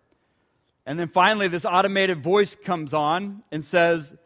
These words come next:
"This is not a working number." So I dialed it again, and it rang, and it rang,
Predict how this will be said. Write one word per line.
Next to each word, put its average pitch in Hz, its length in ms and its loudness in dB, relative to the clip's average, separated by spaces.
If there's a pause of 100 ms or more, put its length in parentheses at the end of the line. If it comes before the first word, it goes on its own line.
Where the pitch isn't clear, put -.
(180)
"This 185 300 -2
is 170 180 -4
not 180 560 2
a 165 120 -2
working 156 720 -6 (100)
number." 117 480 -12 (1800)
So - 120 -20
I 98 60 -10
dialed 110 380 -6
it 160 60 -6
again, 180 380 0 (720)
and 208 120 -6
it 202 100 -10
rang, 196 560 -2 (180)
and 165 120 -10
it 214 120 -14
rang, 175 520 -4